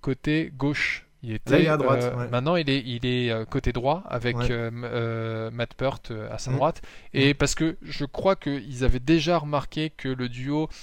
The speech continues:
Speaker 1: Shane Lemieux, Andrew Thomas, euh, fonctionnait pas trop mal, même
Speaker 2: Mm.
Speaker 1: si Shane Lemieux, euh, en tant que, euh, euh, pass protecteur, c'est, c'est pas trop ça.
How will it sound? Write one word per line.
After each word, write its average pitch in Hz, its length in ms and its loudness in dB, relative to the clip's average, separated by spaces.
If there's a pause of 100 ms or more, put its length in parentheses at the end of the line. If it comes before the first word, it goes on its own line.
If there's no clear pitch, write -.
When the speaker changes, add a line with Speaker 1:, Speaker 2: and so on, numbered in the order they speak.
(160)
Speaker 1:
Shane 165 300 0
Lemieux, 160 460 0
Andrew 135 260 -2
Thomas, 139 500 -2 (320)
euh, 120 80 -4
fonctionnait 127 540 -8
pas 147 160 4
trop - 220 -6
mal, 147 260 0 (300)
même 127 100 -2
Speaker 2:
Mm. 120 60 -6
Speaker 1:
si 139 160 -6
Shane 139 260 -4
Lemieux, 139 500 -4
euh, 120 200 -4
en 127 220 -4
tant 139 200 -6
que, - 180 -8
euh, 117 340 -2 (520)
euh, 117 320 -4
pass - 200 0
protecteur, 139 520 -4
c'est, 113 400 -2
c'est - 160 -10
pas 123 140 -6
trop - 180 -10
ça. - 160 -16